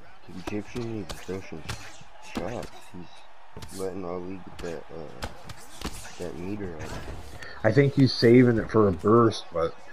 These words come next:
Speaker 2: he should have a stamina advantage.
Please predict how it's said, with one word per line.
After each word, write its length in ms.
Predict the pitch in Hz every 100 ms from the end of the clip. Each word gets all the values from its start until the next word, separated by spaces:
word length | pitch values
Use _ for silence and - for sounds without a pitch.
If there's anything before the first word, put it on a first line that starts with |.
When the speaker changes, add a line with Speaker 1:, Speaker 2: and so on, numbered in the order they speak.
| - - - - - - - - - - - 101
Speaker 2:
he 60 |
should 260 | 95 123 127
have 160 | 135
a 60 | 107
stamina 480 | - 123 120 117 104
advantage. 520 | 98 107 110 104 104